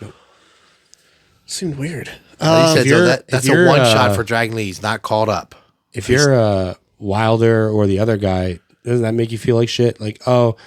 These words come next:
Speaker 1: "We need somebody to replace Rey and Carlito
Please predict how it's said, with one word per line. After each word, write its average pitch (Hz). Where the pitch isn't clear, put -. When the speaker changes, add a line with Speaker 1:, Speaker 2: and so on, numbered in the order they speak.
Speaker 1:
"We 120
need 143
somebody 139
to 131
replace 120
Rey 120
and 123
Carlito 110